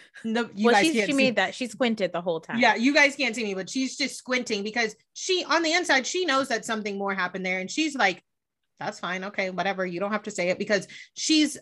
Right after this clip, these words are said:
Speaker 1: I mean, she seems, like, to be obsessed with him. And she seems to be obsessed with, she reminds me of a devil's advocate person. And I found it weird because the, I don't know if you sent this to me or somebody else sent it to me.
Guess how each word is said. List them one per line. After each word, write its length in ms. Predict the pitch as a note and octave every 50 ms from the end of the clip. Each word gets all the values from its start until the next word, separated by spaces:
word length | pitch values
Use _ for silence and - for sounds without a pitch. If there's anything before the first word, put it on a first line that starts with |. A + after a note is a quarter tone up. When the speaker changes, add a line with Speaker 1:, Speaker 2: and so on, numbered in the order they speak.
| _ -
Speaker 1:
I 60 | A3+
mean, 160 | A#3+ A3+ G#3+
she 240 | G#3+ - - C4+ A#3+
seems, 400 | - - - D4+ D#4+ D4+ D4+ - -
like, 220 | A3+ G3+ G3 - -
to 80 | -
be 140 | G#3 A3 G3+
obsessed 460 | E3+ D3+ - - - G3+ G3+ - - -
with 140 | - - -
him. 320 | - - - C#3+ D3 C#3+ _ _ _ _ _ _ _ _ _ _ _ -
And 160 | A#3+ A#3 G#3+
she 180 | - C#4+ C#4
seems 320 | C4 - D#4 D#4+ E4 D#4 -
to 100 | - D4+
be 160 | D#4 D4+ D4
obsessed 480 | B3+ A3 G#3+ - B3+ B3 A#3+ A#3+ - A#3
with, 240 | A#3 G#3+ G3+ - - _ _ _ _ _ _ _ _ _ _ _ _ _ _ -
she 160 | - - D4+
reminds 220 | D4+ E4 F4+ E4+ F#4
me 60 | F#4+
of 100 | F4+ D4
a 40 | C4+
devil's 360 | F#3 F3+ E3+ E3+ F#3 F#3+ F3
advocate 540 | - - D#3+ D#3+ E3 F#3 G3+ - B3 - -
person. 500 | - C4 C4+ C4 - D4 C#4+ D4 D4+ D4+ - - - - _
And 100 | - A3+
I 120 | A#3+ A#3+ A#3+
found 200 | B3+ B3+ B3 B3+
it 80 | A3+ G#3+
weird 180 | A#3 A3 A3
because 340 | G#3 A3 A3+ A3+ G#3+ G3 G#3 - - G3
the, 260 | F3+ G#3+ G#3+ G3 F#3 - G#3
I 60 | B3+
don't 120 | D#4 C#4+
know 280 | C#4 B3+ A#3+ A3 - - _
if 160 | - F#3+ F3 G#3
you 120 | A3+ C4+
sent 200 | C4 - D#4 D4
this 180 | D4+ D4 D4 -
to 80 | D4
me 260 | D4 D4 D4 C#4+ C4+ - G#3+
or 100 | G3+ G3
somebody 400 | G3 - C4+ C4+ C4 B3 A3+ G3
else 200 | F#3 F#3 F3+ -
sent 160 | F#3 E3+ F3
it 80 | -
to 80 | - F#3
me. 240 | E3+ D#3 D3 E3+